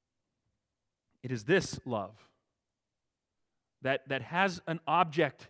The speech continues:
in mind. The objective of the love of Christ is that you and I would look like him. And part of what it means to look like him is the complete abandonment of sin, the complete renunciation of sin. We want nothing to do with it.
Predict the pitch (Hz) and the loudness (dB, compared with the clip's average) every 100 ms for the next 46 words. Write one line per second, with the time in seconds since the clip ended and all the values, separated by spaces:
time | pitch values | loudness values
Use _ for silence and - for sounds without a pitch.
0 | - 147 135 143 107 92 _ _ _ _ | -4 -2 2 0 -2 -8 _ _ _ _
1 | _ _ _ _ _ _ _ _ 175 165 | _ _ _ _ _ _ _ _ -8 0
2 | 175 135 143 226 - 226 214 175 147 156 | 2 2 4 2 2 -2 -2 -4 0 2
3 | 190 170 - 170 175 170 147 147 135 185 | 2 0 2 2 2 -2 0 -2 -2 2
4 | 226 180 196 160 131 180 214 120 113 131 | 4 6 4 4 2 0 0 -4 -4 -6
5 | 95 - _ _ _ _ _ _ _ _ | -12 -14 _ _ _ _ _ _ _ _
6 | _ _ _ _ _ _ _ - 180 160 | _ _ _ _ _ _ _ -8 -4 -4
7 | - 190 226 196 190 160 190 208 - 151 | 0 6 6 6 4 4 2 0 0 2
8 | 214 202 160 165 151 170 208 220 - 160 | 2 2 0 0 -2 4 4 4 2 -4
9 | - 135 - 196 226 143 127 151 175 214 | -4 -6 -4 -4 -4 -6 -4 -2 0 2
10 | 208 208 - 147 - - 226 170 95 - | 2 0 -2 -6 -6 -2 -2 -2 -4 -12
11 | _ _ _ _ - 165 156 - 214 175 | _ _ _ _ -4 -2 -2 -2 0 2
12 | 170 202 - 190 214 202 196 165 131 - | 2 2 0 2 2 2 -2 -4 -6 -6
13 | 139 104 117 165 170 160 196 226 220 202 | -4 -4 -2 0 0 0 2 4 2 0
14 | 226 208 196 151 | 0 -2 -2 -8